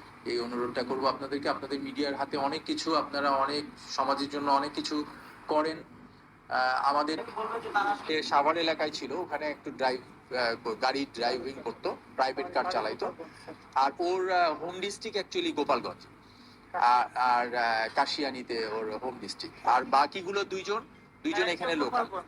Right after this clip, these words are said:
এখানে, আর দুইজন এখানে, আহ, লোকাল। আচ্ছা, আর একটা, আহ, যে কোশ্চেনটা করেছেন সেটা হলো, আহ, আসলে ব্যাংকের, আহ, এটা একটা দেখার বিষয় আছে যে ব্যাংকের যে, যে সিকিউরিটি,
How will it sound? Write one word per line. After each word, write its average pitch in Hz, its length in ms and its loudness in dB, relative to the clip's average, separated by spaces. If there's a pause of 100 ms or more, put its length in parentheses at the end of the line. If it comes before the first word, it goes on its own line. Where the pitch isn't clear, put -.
(380)
এখানে, 165 400 0
আর 139 200 6
দুইজন 175 340 -4
এখানে, 160 280 -6
আহ, 127 460 -2
লোকাল। 107 300 -2 (600)
আচ্ছা, 139 260 4
আর 135 180 6
একটা, - 180 -4
আহ, 160 360 -4
যে 165 180 -8
কোশ্চেনটা 190 460 -4
করেছেন 185 420 -2
সেটা 175 280 0
হলো, 175 320 2 (420)
আহ, 131 560 4
আসলে 170 300 -2
ব্যাংকের, 165 800 -4 (560)
আহ, 113 680 0
এটা 156 300 2
একটা 165 320 2 (600)
দেখার 147 300 0
বিষয় 135 300 -2
আছে - 300 -4
যে - 220 -4
ব্যাংকের 160 800 0 (500)
যে, 143 280 0
যে 147 180 -4
সিকিউরিটি, 190 800 -6